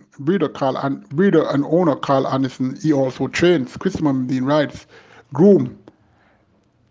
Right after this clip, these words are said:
Enrolled Cunningham. Number six, Eagle One, born the eighth of March, Bay Colt by Astrology, out of Frisky Cheerleader by Roar. Breeder Elizabeth Murad, owner Carlton Watson.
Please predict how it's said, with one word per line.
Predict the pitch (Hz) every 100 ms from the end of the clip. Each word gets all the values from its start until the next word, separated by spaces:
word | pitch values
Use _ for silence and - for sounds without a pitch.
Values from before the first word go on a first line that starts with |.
| -
Enrolled | 156 156 151 143 - -
Cunningham. | - 202 214 165 - - - _ _ _ _ _ _
Number | 180 208
six, | 254 220 - 220
Eagle | 214 202
One, | 214 214 220 214 - - 160
born | 180 180
the | 165
eighth | 180
of | 175 160
March, | 196 202 196 156
Bay | 160
Colt | 156 190 196 185 143
by | 147 147 139 143
Astrology, | 135 - 190 202 156 - - _ 139
out | 139 139
of | 131
Frisky | - - - - 156 -
Cheerleader | 139 151 147 190 185 143 135
by | 139 135
Roar. | 135 175 196 139 - - _ _ _ _
Breeder | 135 165 214 202 - - -
Elizabeth | 147 147 156 156 147
Murad, | 151 196 202 139 - - _ _ _
owner | 180 185 135
Carlton | - 143 - 127
Watson. | 139 147 - 131 -